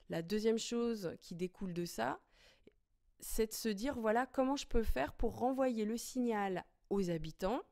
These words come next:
en tant qu'habitant, en tant que consommateur, mais aussi en tant que salarié, en tant qu'entrepreneur, en tant que parent d'élève, en tant que chercheur, que finalement, ils sont les forces vives du territoire. Les forces vives, ce ne sont pas des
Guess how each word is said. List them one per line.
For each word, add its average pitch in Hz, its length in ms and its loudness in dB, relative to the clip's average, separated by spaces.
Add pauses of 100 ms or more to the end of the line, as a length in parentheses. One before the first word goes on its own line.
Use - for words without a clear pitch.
(720)
en 208 120 2
tant 208 160 -4
qu'habitant, 196 380 -4
en - 20 -4
tant 165 140 -10
que - 120 -10
consommateur, 196 640 0
mais 165 140 0
aussi 180 180 -6
en 185 80 -4
tant 175 140 -8
que 156 160 -10
salarié, 190 580 -2
en 185 80 -4
tant 165 140 -10
qu'entrepreneur, 185 680 -4
en 175 60 -6
tant 156 160 -8
que - 100 -16
parent 185 280 2
d'élève, 180 300 0
en 165 60 -4
tant 160 140 -10
que - 80 -8
chercheur, 220 480 -2 (480)
que 220 100 2
finalement, 226 540 2
ils 190 160 -4
sont 311 240 0
les 254 140 2
forces - 360 -8
vives 190 420 -6 (120)
du 165 180 -8
territoire. 180 460 -4
Les 214 80 0
forces - 280 -8
vives, 202 300 -4
ce - 200 -8
ne 175 60 -4
sont 180 200 -8
pas 226 160 0
des 165 320 -4